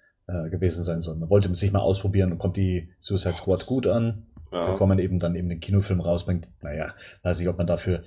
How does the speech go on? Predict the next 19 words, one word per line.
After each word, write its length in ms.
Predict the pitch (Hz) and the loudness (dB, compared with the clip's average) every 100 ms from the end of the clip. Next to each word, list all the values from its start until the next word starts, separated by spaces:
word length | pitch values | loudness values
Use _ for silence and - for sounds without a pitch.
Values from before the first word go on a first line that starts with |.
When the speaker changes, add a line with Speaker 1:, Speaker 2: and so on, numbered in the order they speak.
| - | -4
Speaker 1:
die 100 | 98 | -4
T-V-Bühne 1120 | - 95 - 92 90 82 _ _ - 101 92 | 0 0 2 2 2 -2 _ _ 0 4 6
nutzen 320 | 92 90 - 90 | 4 2 0 0
muss. 300 | 87 - - - - _ - - | -2 -4 -10 -20 -20 _ -20 -10
Speaker 2:
Hm. 340 | 110 101 101 - - - | -8 -6 -8 -16 -14 -6
Ich 120 | 117 | 4
muss 140 | 151 | 4
tatsächlich 360 | 147 139 131 131 | 6 4 4 6
sagen, 180 | 127 113 | 4 4
dass 160 | 113 | -2
mich 160 | 117 - | -6 2
Gotham 260 | 123 120 117 | 4 4 -2
noch 120 | 107 | -6
am 100 | 98 | -2
besten 240 | 101 - | -2 -2
unterhält 340 | 110 101 98 98 | 2 2 2 -2
von 120 | 101 | -6
den 100 | 98 | 0
Serien. 480 | 98 101 101 98 | 2 2 0 -6